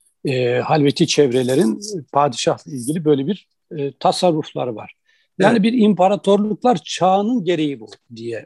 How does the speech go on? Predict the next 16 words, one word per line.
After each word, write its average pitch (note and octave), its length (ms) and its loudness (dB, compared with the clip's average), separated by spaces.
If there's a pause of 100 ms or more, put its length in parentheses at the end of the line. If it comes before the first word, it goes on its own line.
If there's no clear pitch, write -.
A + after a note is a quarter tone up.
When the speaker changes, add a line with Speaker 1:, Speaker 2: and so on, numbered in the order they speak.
Speaker 1:
bakmak - 480 -8
lazım. - 340 -10
Yani C3 240 -8
o D#3+ 260 -6
sadece C#3 340 0
Osmanlı C#3+ 480 0
değil, D#3 180 4
alandaki B2+ 580 -4
bütün, - 360 2 (720)
e, C3 220 -4 (760)
o C#3+ 160 0
dönemin C3 380 -2
devletleri D3+ 680 2
böyle D3+ 200 4
bir F#3+ 140 -4
imparatorluk, C#3 840 -2